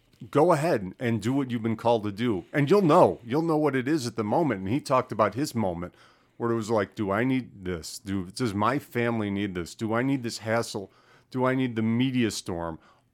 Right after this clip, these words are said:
All the, all the headaches, all the sleepless nights? No, I don't need any of this.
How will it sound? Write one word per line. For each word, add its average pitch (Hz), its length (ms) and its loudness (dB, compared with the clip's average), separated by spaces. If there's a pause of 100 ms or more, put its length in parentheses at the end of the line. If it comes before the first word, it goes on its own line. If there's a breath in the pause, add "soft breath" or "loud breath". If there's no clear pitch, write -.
(140)
All 143 360 4
the, 117 320 -4 (200)
all 127 160 0
the 117 120 -2
headaches, 113 680 -2 (120)
all 131 140 -2
the 127 100 -4
sleepless 139 640 -6
nights? 135 400 0
No, 131 240 4
I 110 140 4
don't 117 220 -4
need 110 200 -2
any 110 220 0
of 90 80 -4
this. 85 320 -8